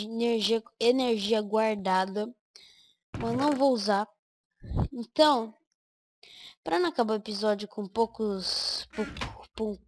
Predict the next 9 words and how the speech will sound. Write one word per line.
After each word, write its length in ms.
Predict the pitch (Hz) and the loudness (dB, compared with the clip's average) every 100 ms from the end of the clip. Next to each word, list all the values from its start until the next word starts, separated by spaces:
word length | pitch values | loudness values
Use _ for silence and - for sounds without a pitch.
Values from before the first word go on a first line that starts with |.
| - | -8
com 220 | 226 214 | -4 0
poucos 340 | 190 285 277 | 8 8 6
minutos, 460 | 226 220 214 226 220 | -4 -4 -4 -4 -6
que 120 | - | -6
ainda 200 | 220 214 | -6 -4
não 140 | 226 240 | -6 -4
completou 480 | 269 214 208 214 202 - - - - | -4 -2 -6 -6 -10 -14 -20 -20 -8
dez 260 | 208 214 220 | -2 0 0
minutos, 720 | 196 185 208 226 - 185 - | -4 -8 -10 -10 -12 -10 -12